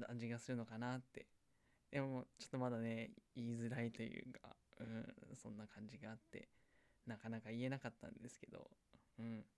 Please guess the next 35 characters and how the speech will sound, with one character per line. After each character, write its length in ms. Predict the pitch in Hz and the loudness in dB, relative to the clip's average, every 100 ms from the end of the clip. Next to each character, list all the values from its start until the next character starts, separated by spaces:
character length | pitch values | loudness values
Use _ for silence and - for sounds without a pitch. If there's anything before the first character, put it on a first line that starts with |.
| _ _ - | _ _ -6
本 160 | 117 | -4
当 120 | 117 117 | -2 -2
は 240 | 107 104 - _ - _ _ _ _ _ _ | -2 -6 -10 _ -20 _ _ _ _ _ _
み 80 | 120 | -2
ん 120 | 117 | 0
な 80 | 113 | 0
が 100 | 107 | 0
飲 120 | 107 | 0
ん 80 | 117 | 2
で 80 | 113 | 2
る 60 | 107 | 0
も 140 | 107 | -2
の、 60 | 110 - - | -4 -8 -8
<laughs> 720 | - - - - - - - | -8 -8 -18 -18 -12 -12 -6
ち 80 | - | -2
ょ 20 | |
っ 40 | |
と 60 | 120 | 0
気 140 | - | 2
に 60 | 113 | 2
な 100 | 110 | 2
っ 20 | |
て 160 | 107 117 | 0 -2
ま 120 | 104 | -2
し 80 | - | -4
た。 160 | - - _ _ _ - | -4 -10 _ _ _ -12
は 180 | - 110 | -2 -2
い。 100 | 104 - _ _ _ - - - - - | -2 -12 _ _ _ -20 -20 -20 -20 -4
あ 80 | 139 | 0
と 120 | 131 | 4
ね、 140 | 123 123 | 4 4
食 60 | |
べ 120 | 135 175 | 2 2
物 240 | 165 123 | 4 4
は、 220 | 143 147 | 2 0